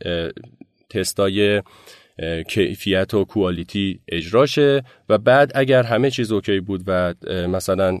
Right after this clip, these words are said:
اه، کسی که ریویو کرد اوکی داد، این به صورت اتوماتیک بیلد شه، پرفورمنس تست بشه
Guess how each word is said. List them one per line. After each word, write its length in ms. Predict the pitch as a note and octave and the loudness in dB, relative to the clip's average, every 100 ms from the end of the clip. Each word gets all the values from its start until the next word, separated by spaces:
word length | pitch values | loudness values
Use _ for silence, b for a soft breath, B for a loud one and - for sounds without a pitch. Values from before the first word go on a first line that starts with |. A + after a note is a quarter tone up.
| - | -8
اه، 280 | - E2+ D2 - | -10 -8 -8 -6
کسی 200 | G#2+ F#2+ | -6 -4
که 80 | G#2 | -2
ریویو 360 | G2 G2 F#2+ F#2 | -2 -2 -2 -4
کرد 300 | G2 F#2+ F2+ - | 0 0 0 -6
اوکی 360 | - G2 A2 G#2+ | -4 -2 0 2
داد، 280 | C#3+ C#3 B2+ | 4 4 4
این 240 | C#3 C#3+ - | 0 -2 -2
به 100 | A2 | -6
صورت 280 | - G#2+ A#2+ | -2 -2 0
اتوماتیک 720 | A2 A2 A2 A#2 - G#2 - B B B - | -2 0 0 0 0 -4 -6 B B B -4
بیلد 260 | A2+ D#3 | 2 2
شه، 360 | - C#3+ C#3+ C#3 | 2 4 4 4
پرفورمنس 640 | C3 A#2 F#2 A2 G#2 F2+ | 0 -2 0 2 2 0
تست 320 | - D3+ D#3 - | 0 0 0 -2
بشه 380 | C#3+ C#3 C3+ | -2 0 0